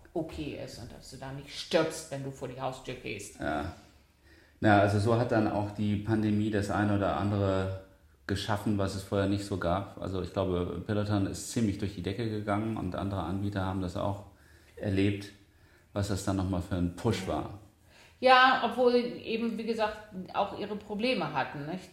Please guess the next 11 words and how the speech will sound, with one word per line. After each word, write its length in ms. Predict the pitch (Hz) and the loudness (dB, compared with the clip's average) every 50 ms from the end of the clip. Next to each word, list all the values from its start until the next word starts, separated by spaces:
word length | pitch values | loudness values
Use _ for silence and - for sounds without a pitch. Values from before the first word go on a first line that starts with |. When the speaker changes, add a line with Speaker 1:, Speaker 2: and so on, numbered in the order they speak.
| - - | -10 -6
Speaker 1:
Ähm, 500 | - 180 165 160 160 160 156 156 151 - - - - - - - - | -4 -2 -2 -2 -2 -2 -4 -6 -8 -10 -14 -18 -18 -18 -18 -14 -6
dann 220 | - 180 170 170 170 | -4 -4 -2 -4 -6
konnten 640 | - - 202 190 - - - 190 185 175 175 170 | -6 -6 -6 -6 -4 -4 -4 -4 -4 -4 -4 -6
die 140 | - 190 185 | -6 -6 -6
Trainer, 480 | - - 202 202 185 185 180 175 160 - - - - | -6 -4 -2 -2 0 2 2 0 0 -2 -6 -12 -12
die 180 | - 196 - 160 | -12 -12 -8 2
deutschen 360 | 185 185 185 - - - 202 | 4 4 4 4 0 -4 -8
Trainer 320 | - - 214 190 190 185 - | -6 -4 -2 -2 -2 -4 -4
zum 140 | - 190 | -6 -4
Beispiel, 580 | 180 180 180 180 180 - 190 180 175 170 170 170 165 - | -4 -2 -2 -4 -6 -4 -2 -2 -2 -2 -4 -6 -8 -12
die 500 | 170 170 165 165 160 160 160 156 - | -12 -10 -8 -6 -4 -4 -4 -6 -10